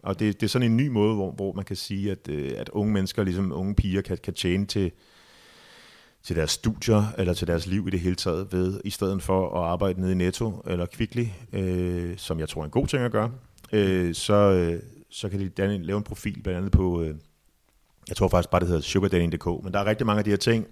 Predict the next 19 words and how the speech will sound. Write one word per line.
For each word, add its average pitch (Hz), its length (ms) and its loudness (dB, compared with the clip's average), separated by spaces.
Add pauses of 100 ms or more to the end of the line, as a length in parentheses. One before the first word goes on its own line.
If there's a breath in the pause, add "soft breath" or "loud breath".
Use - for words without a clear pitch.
øh, 87 460 -6
fremme. 104 340 0
Der 101 60 0
er 92 40 4
også 95 140 -2
kommet 101 180 0
en 101 60 0
ny 104 80 0
hjemmeside 104 340 -2
nu 107 100 0
her, 98 180 0
der 107 80 -6
lige, 104 380 -2
øh, - 340 -8 (840 soft breath)
har 98 120 -4
vundet 95 180 0
indpas 110 340 0
nu 113 60 -4
her, 110 140 -4